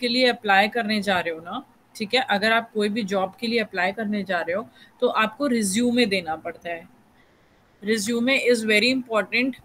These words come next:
वो आपका एक, आप कह सकते हो कि आपका first impression होता है कि आप अपना रिज्यूमे कैसे present कर रहे हो, क्या उसमें आपने mention किया है या क्या नहीं mention किया है, क्या आपको करना चाहिए, क्या आपको नहीं करना चाहिए, everything।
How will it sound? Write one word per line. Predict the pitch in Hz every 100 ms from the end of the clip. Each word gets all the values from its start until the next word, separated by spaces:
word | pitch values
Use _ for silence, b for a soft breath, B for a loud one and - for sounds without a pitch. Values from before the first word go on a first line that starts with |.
| _ _ _ _ _ 190
वो | 262 302
आपका | 233 240 233 - 254 277 302 - _ _ 269
एक, | 269 233
आप | 247 -
कह | 254 262
सकते | 285 247 277
हो | 277
कि | 285 285
आपका | 247 214 277
first | 269 254 254 254
impression | 269 247 233 233 247
होता | 240 247
है | 254
कि | 262
आप | 254 233
अपना | 220 247
रिज्यूमे | 240 220 220 226 240
कैसे | 240 208 247
present | 233 196 202 220 214
कर | 208
रहे | 202
हो, | 214
क्या | 233 226
उसमें | 220 214 - 220
आपने | 202 214
mention | 208 180 - 208
किया | 196 202 190
है | 190 185 180 180 B B B _
या | 202
क्या | - 220 226
नहीं | 202 196 226
mention | 220 196 - 208
किया | 196 208 196
है, | 190 190
क्या | - 226
आपको | 202 - 233
करना | 202 180 196 220
चाहिए, | 220 202 214 214
क्या | - 226
आपको | 220 - 226
नहीं | 196 190 220
करना | 233 208 208
चाहिए, | 202 214 208 233 - 185
everything। | 190 214 180